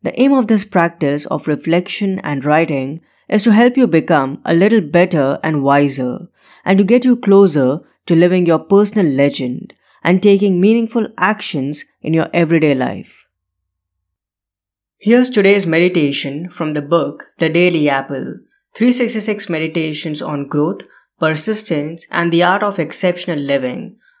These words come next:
written by me, Parth Sahani. You can get a copy of this book at your favorite store. Just go to books to read dot com forward slash the daily apple.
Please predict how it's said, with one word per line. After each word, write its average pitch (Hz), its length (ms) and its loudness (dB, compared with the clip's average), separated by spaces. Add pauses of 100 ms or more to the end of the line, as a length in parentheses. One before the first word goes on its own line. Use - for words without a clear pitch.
written 170 300 -2
by 151 140 0
me, 175 340 -4 (100)
Parth 147 240 -2
Sahani. 139 640 -6 (480)
You 165 100 -4
can 185 140 2
get 196 100 4
a 190 80 2
copy 214 320 0
of 190 140 0
this 170 180 -2
book 151 400 -4
at 165 80 -6
your 160 120 -4
favorite 165 440 -2
store. - 480 -6 (380)
Just 226 180 2
go 226 100 2
to 202 160 2
books 214 280 0
to 196 120 0
read 170 200 0
dot 139 260 -4
com 151 440 -4 (240)
forward 190 260 0
slash 151 540 -4
the 160 100 -4
daily 151 340 -2
apple. 147 460 -8